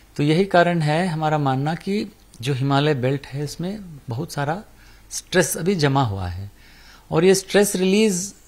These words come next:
जो है, छोटे-छोटे भूकंप से नहीं होता है। तो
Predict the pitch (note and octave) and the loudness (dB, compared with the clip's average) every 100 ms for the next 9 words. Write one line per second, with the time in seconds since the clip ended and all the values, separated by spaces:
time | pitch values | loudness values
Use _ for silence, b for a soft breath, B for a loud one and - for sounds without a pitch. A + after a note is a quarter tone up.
0 | D3+ E3+ D3+ F#3 F#3+ D#3+ D#3+ F#3+ G3 F#3+ | -4 0 2 2 2 0 2 0 0 0
1 | F3+ E3 F#3+ F#3 G#3+ G3 F#3+ E3+ G#2 G#2 | 0 -2 -4 -4 -2 0 0 0 -2 -4
2 | A2+ E3+ - b b b - _ - - | -8 -10 -16 b b b -20 _ -8 -6